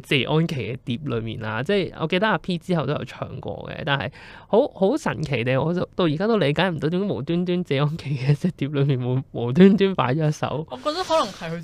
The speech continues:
Speaker 2: 己嘅新嘗試，又或者佢好想同呢一個音樂單位去合作，或者係玩下，噉
Speaker 1: 嗯。
Speaker 2: 我諗可能係機緣巧合啦，所以
Speaker 1: 可-，可-，可能啦，
Speaker 2: 係咯，
Speaker 1: 好啦，
Speaker 2: 係啦。
Speaker 1: 噉啊。
Speaker 2: 噉但係大家去到一啲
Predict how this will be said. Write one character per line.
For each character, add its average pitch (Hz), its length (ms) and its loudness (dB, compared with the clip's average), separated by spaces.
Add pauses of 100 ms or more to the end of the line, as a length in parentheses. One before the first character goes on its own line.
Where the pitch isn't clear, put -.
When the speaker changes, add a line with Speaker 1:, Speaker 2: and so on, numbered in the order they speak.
(120)
Speaker 2:
己 165 100 -10
嘅 208 120 -6
新 214 240 -6
嘗 202 260 -8
試， 175 340 -8
又 190 100 -2
或 160 120 -2
者 160 160 -6
佢 180 240 -6
好 160 180 -8
想 180 300 -10
同 190 160 -12 (160)
呢 175 60 -10
一 190 140 -4
個 170 140 -8 (320)
音 196 100 -8
樂 185 220 -6
單 170 260 -10
位 165 160 -8
去 151 320 -10 (320)
合 175 220 -10
作， 156 380 -8 (100)
或 151 120 -10
者 151 80 -10 (120)
係 165 560 -10
玩 151 260 -6
下， 160 420 -2
噉 165 120 -6
Speaker 1:
嗯。 165 380 -8 (140)
Speaker 2:
我 165 100 -8
諗 170 160 -6
可 185 300 -2
能 147 80 -6
係 147 200 -8
機 - 120 -10
緣 165 200 -12
巧 - 180 -16
合 - 220 -14
啦， 156 300 -6
所 156 180 -8
以 151 40 -8
Speaker 1:
可-， 147 60 -4 (400)
可-， - 0 - (200)
可 135 60 4
能 135 200 0
啦， 143 60 -6
Speaker 2:
係 - 80 -6
咯， 110 60 -6
Speaker 1:
好 156 140 0
啦， 160 80 4
Speaker 2:
係 147 40 4
啦。 - 160 -6
Speaker 1:
噉 180 140 0
啊。 156 300 2 (100)
Speaker 2:
噉 277 240 -4 (160)
但 185 200 -4
係 180 140 -4
大 160 200 -8
家 196 180 -4
去 185 180 -2
到 160 200 -8
一 170 40 -12
啲 180 380 -14